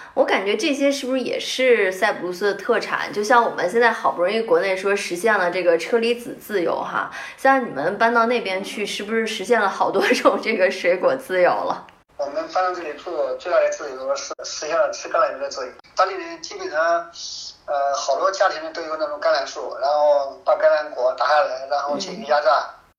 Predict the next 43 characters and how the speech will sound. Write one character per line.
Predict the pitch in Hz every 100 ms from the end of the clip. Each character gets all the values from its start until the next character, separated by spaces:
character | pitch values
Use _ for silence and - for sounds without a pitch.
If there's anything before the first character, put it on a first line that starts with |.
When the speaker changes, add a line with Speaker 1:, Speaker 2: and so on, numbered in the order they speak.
| -
Speaker 2:
橄 | -
榄 | - -
油， | - 147 - 605 - - -
他 | 151
们 | 151
有 | 143
个 | 151
灌 | 151 180 -
成 | - - 170
桶 | -
的 | -
对 | -
外 | 143 151
卖， | - - - _ _ -
我 |
们 | 294 311
买 | 320 294
过 | -
两 | 254 -
次。 | - - - - - _ _ -
上 | - -
市 | - 190
的 | 165
那 | 147
种 | 139 139 143 143 - - -
私 | - - -
人 | 320 330
卖 | 302
的 | -
橄 | -
榄 | 143 -
油， | -
大 | -
概 | - -
就 | 147
是 | 139
十 | - - 151
斤， | 151 165 165 165
五 | 156
公， | 160 139 -
五 | 135 127
公 | 156 160
斤， | 165 160